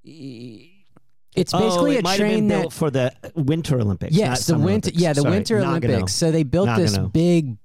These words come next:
Speaker 2: they call it the bullet train, but it's called a Shinkansen, and it was built from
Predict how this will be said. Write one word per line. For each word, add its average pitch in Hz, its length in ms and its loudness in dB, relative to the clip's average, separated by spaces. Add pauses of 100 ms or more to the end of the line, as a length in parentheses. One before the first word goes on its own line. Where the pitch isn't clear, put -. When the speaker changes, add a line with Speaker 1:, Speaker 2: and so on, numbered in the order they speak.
(160)
Speaker 2:
they 143 120 0
call 139 220 0
it 139 80 -6
the 143 60 -2
bullet 135 360 0
train, 113 360 -6
but 120 120 -4
it's - 120 -8
called 120 180 -2
a 117 60 -6
Shinkansen, 127 680 -4 (340)
and 143 140 2
it 156 40 4
was 139 180 0
built 156 340 -2
from 123 540 -2